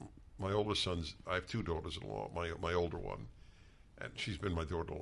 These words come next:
lo-, lo-, much longer than, than the younger one for obvious reasons. So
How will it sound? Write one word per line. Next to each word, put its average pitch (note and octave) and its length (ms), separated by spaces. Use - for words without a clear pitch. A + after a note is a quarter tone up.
lo-, E2+ 320
lo-, E2 180
much E2 220
longer F2+ 440
than, - 220
than E2 160
the G#2+ 80
younger B2 260
one A2 240
for - 180
obvious - 380
reasons. - 400
So A#2 540